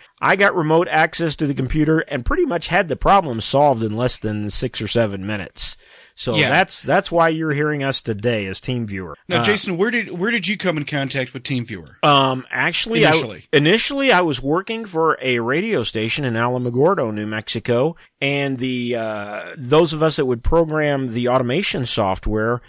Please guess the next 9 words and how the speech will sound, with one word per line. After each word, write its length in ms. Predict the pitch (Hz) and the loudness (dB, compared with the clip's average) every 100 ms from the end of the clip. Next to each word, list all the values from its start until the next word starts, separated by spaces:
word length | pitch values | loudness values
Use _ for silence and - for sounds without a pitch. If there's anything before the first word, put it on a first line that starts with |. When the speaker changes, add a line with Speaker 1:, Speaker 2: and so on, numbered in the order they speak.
| _ - | _ -4
Speaker 1:
uh, 380 | 117 110 107 104 - 123 | -2 -2 -6 -8 -12 -2
could 180 | - 131 | 2 4
do 140 | 139 | 6
it 80 | 135 | 4
from 220 | - 120 | 2 -2
home 420 | 110 196 220 80 - _ - | 2 4 2 -2 -12 _ -6
using 460 | 135 143 117 110 | 0 2 0 -4
TeamViewer, 600 | 107 120 107 98 98 80 - | -6 -4 -4 -4 -6 -8 -14
Speaker 2:
Okay. 140 | - | -10